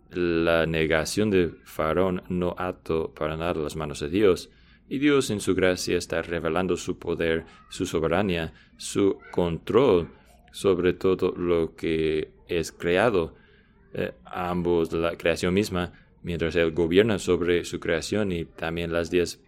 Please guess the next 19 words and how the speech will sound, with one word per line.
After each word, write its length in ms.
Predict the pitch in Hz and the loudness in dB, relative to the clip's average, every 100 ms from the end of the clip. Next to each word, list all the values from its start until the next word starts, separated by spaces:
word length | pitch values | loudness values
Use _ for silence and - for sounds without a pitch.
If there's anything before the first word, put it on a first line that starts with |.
| _ | _
en 160 | - 85 | -12 -8
las 120 | 80 | -4
diez 140 | 85 | -4
plagas, 420 | - 82 90 80 87 | -2 -2 0 -2 -2
¿no? 180 | 101 - - _ | -6 -6 -20 _
Pero 160 | 127 | 0
también 240 | 127 120 113 | 4 2 2
sobre 420 | 101 95 92 92 | 2 4 4 2
la 280 | 87 85 85 | 0 0 -2
gente 640 | - 117 156 - 85 80 - - - | -2 -2 -2 -2 -2 -2 -8 -20 -18
que 340 | - 87 - - | -2 -2 -2 -8
Él 180 | 90 85 - | -4 -4 -4
ha 140 | 82 | 0
hecho, 340 | 87 90 87 | 0 0 -2
como 260 | 82 85 82 | -2 -2 2
leemos 420 | 85 117 104 85 | 2 4 2 2
en 100 | 87 | -2
Romanos 580 | 78 82 80 80 80 - | -2 -2 -2 -2 -4 -4
nueve, 540 | 92 92 98 82 82 | -2 2 4 2 -4